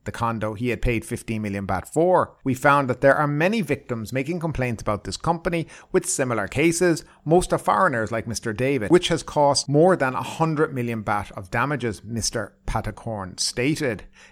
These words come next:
The C I B accepted the report and stated that they would review the case. The name of the real estate company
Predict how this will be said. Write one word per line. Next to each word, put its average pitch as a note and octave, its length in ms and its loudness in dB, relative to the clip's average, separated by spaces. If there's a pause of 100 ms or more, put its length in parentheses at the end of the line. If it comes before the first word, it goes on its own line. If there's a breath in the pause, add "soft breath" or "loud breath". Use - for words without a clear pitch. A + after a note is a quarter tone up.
The B2 140 -2
C E3+ 260 0
I C3+ 140 6
B B2+ 180 0
accepted - 520 0
the F3 60 6
report A2 520 -2
and C3+ 160 -2
stated D3 400 0
that B2 160 -8
they C3+ 100 2
would B2+ 160 -2
review A2+ 300 -4
the F2+ 80 -10
case. F3 500 -4 (300 loud breath)
The B2 80 -2
name C#3 260 2
of C3 80 -2
the C3 80 -2
real C#3 240 2
estate B2 320 -4
company F#3 220 0